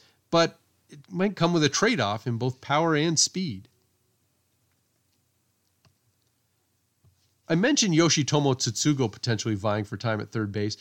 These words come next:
but he might, might also find time in the outfield or a designated hitter. He hit a hundred fifty home runs in the past four seasons in Japan,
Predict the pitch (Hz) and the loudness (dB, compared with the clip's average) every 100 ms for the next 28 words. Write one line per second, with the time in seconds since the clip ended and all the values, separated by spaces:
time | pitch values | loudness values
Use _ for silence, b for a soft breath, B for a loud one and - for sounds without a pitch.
0 | b - 233 196 185 170 175 156 147 - | b -4 0 4 2 2 4 4 4 2
1 | 131 151 131 131 139 123 123 139 135 143 | 2 2 2 2 2 4 2 2 0 2
2 | 131 110 110 135 131 131 127 107 127 139 | 0 -2 2 2 2 0 0 -2 -2 -4
3 | - b b b b _ - 131 156 233 | -10 b b b b _ -2 2 4 4
4 | 196 196 190 - 185 170 135 156 131 139 | 2 4 2 2 0 2 0 2 2 2
5 | 98 - b b b 110 - 131 127 - | 0 -8 b b b -6 2 2 2 0
6 | 131 - 131 127 120 117 107 - 110 131 | 0 2 2 2 2 0 -2 -4 -4 -4